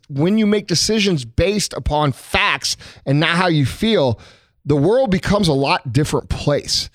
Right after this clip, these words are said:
And you start to realize that, okay, it's not all about me, but it can be about me if I make it about everybody else. And dude, that's a great place to live. It's a great place to be. And it's a great place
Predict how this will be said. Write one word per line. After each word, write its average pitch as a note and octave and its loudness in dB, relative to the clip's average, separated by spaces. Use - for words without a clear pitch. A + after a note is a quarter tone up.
And E3 2
you D#3+ 4
start G#3+ 0
to E3+ 2
realize C#3+ 2
that, C#3 -2
okay, D#3+ 0
it's - -2
not E3+ 2
all G3 2
about D#3+ 0
me, G#3+ 2
but E3+ 2
it - -6
can C#4+ 2
be F#3+ 4
about D#3+ 0
me D#3 2
if D3+ 0
I F3 2
make E3+ 2
it E3 2
about D3 2
everybody B2+ 0
else. - -2
And C3+ 2
dude, F#3 2
that's G3+ 0
a F3+ 0
great C3 0
place F3 0
to D3 -4
live. C#3+ 0
It's B2+ -2
a A#2 -2
great C#3 0
place D#3 0
to C3+ -8
be. C3 -2
And D#3+ 0
it's G3 0
a B3 2
great E3 0
place B3+ 0